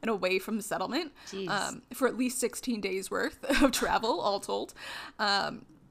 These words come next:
Speaker 1: and they, and so they were planning for about sixteen days, and, um, it was on that last, uh, s-, stretch out to the turnaround point and to come back, um, is where something went down.
Speaker 2: Oh, no.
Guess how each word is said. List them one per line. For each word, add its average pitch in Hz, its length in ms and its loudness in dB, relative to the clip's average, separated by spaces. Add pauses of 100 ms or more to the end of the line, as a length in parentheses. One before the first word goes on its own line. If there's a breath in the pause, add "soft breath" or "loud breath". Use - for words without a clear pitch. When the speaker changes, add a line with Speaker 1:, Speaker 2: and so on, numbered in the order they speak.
(100)
Speaker 1:
and 254 180 6
they, 247 200 4
and - 180 -4
so 269 80 0
they 262 100 6
were 254 80 6
planning 247 480 0
for 233 380 2
about 208 280 2
sixteen 202 440 -6
days, 196 440 -4
and, 196 400 -4 (300)
um, - 440 -6 (120)
it 233 60 -2
was 208 260 -6 (260)
on 214 200 0
that 190 180 -2 (560 loud breath)
last, 294 560 2 (140)
uh, 220 240 2
s-, - 340 -10 (140)
stretch - 360 -2
out 202 180 2
to - 100 -10
the 202 80 -6
turnaround - 380 -6
point - 180 -10
and - 160 -12
to - 60 -16
come 214 180 -10
back, - 340 -4 (160)
um, - 380 -4
is - 180 -8
where 185 260 -6 (180)
something 240 380 -2
went - 140 -12
down. - 240 -6 (360)
Speaker 2:
Oh, 185 120 -8
no. 175 280 -10